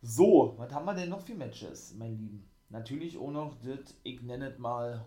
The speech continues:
World Tag Team Titel Match, ne, auch wenn sie ja nicht mehr so genannt wären. A J Styles und Omos bekommen erneut eine Chance, die ja eigentlich gesplittet werden sollten bei der Draft, was ich ja auch gedacht habe,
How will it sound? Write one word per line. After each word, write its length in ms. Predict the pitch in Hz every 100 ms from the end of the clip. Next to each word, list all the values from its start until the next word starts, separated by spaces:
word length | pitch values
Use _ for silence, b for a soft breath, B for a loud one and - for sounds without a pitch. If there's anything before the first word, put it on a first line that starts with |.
| 90
World 540 | 107 117 131 - -
Tag 240 | 127 127 -
Team 220 | 117 110
Titel 220 | 151 160
Match, 360 | 151 151 - 117
ne, 100 | 117
auch 180 | 120 110
wenn 120 | 117
sie 100 | 113
ja 100 | 110
nicht 180 | 110 110
mehr 100 | 104
so 100 | 104
genannt 360 | 95 104 113
wären. 260 | 113 110 107
A 100 | -
J 280 | 110 107 107
Styles 320 | 101 104 98
und 60 |
Omos 340 | - 101 110 113
bekommen 300 | - 107 95
erneut 420 | 107 107 117 147
eine 140 | 131
Chance, 460 | 127 120 120 135 -
die 100 | 110
ja 60 | -
eigentlich 300 | 123 175 175
gesplittet 460 | 151 160 170 127
werden 220 | 107 104
sollten 480 | 104 104 143 151 175 - - -
bei 120 | 104
der 120 | 107
Draft, 400 | 101 110 120 - b b b b -
was 200 | 110 120
ich 240 | 110 - -
ja 100 | 101
auch 480 | - 131 - - - -
gedacht 420 | 85 - - -
habe, 260 | 71 78